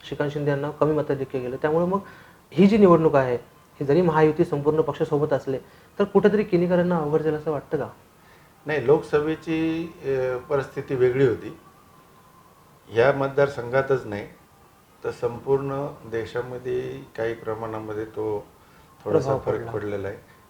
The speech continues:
Speaker 2: परंतु आत्ता जी लाडकी बहीण योजना, अनेक योजना अशा ह्या, अ, शासनाने दिलेल्या आहेत आणि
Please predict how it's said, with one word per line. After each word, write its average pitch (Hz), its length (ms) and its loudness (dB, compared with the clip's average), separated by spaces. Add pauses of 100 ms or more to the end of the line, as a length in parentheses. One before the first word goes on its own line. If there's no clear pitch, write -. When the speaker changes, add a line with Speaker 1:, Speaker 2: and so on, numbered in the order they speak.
(160)
Speaker 2:
परंतु 139 640 -6 (520)
आत्ता 117 340 -4
जी 139 280 -2
लाडकी 127 320 -2
बहीण 110 320 2
योजना, 101 560 -2 (480)
अनेक 170 380 -6
योजना 147 520 -2
अशा 131 560 -2 (240)
ह्या, 110 360 -2 (360)
अ, 98 180 -12 (160)
शासनाने 110 460 -6
दिलेल्या 101 380 -2
आहेत 101 120 -2 (640)
आणि 127 460 -8